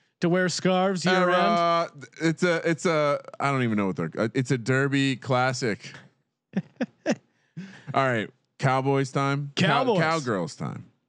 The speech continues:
Speaker 1: The Cowgirls, America's team, has made the
Speaker 2: Sean?
Speaker 1: divisional round just six times in those
Speaker 2: Oh.
Speaker 1: twenty-four years since their last Super Bowl and are oh and six when they've made it there.
Speaker 2: Well, it, the win total was nine last year, and when we were like, "Oh, well, they're gonna go eight and eight, so you should take the under." They went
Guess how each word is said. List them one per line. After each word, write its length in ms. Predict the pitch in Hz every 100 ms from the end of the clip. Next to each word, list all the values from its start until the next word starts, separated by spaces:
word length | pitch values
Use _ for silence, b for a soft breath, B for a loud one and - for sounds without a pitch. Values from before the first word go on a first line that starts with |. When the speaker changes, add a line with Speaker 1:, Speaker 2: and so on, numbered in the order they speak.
| -
Speaker 1:
The 60 |
Cowgirls, 760 | 131 170 160 160 160 156 143 - -
America's 680 | 165 208 254 262 226 190
team, 440 | - 220 175 123 127 b b b -
has 140 | 151
made 120 | 185
the 40 | 143
Speaker 2:
Sean? 120 | 156
Speaker 1:
divisional 380 | 160 185 175 190
round 260 | 170 160
just 160 | 156 143
six 200 | 180 -
times 320 | 170 170 165
in 80 | 127
those 180 | 110 147
Speaker 2:
Oh. 60 |
Speaker 1:
twenty-four 460 | 131 170 170 175 160
years 480 | 151 151 143 139 - b b
since 240 | - 202 180
their 120 | 185
last 300 | 185 180 -
Super 240 | 196 180
Bowl 340 | 170 170 160 139 b _
and 120 | 175
are 120 | 175 -
oh 180 | 208 214
and 140 | 196
six 420 | 143 202 175 -
when 140 | 165 160
they've 160 | 151
made 220 | 147 147 131
it 100 | 123
there. 240 | 107 107 -
Speaker 2:
Well, 300 | 131 151 143
it, 260 | 143 143
the 80 | 127
win 240 | 127 143 160
total 300 | 160 160 151
was 180 | 139
nine 320 | 123 107 104 90
last 340 | 82 64 -
year, 200 | 67 85
and 140 | 101 90
when 180 | 87
we 120 | 95 95
were 120 | 101
like, 140 | 98
"Oh, 180 | 135 139
well, 160 | 92 85
they're 240 | 101 104
gonna 220 | 98 95
go 200 | 98 95
eight 80 | 98
and 100 | 98
eight, 260 | 80 82 -
so 100 | 90
you 100 | 87
should 140 | 85
take 220 | 98 92
the 140 | 92 80
under." 180 | 78 87
They 140 | 90
went 240 | 95 110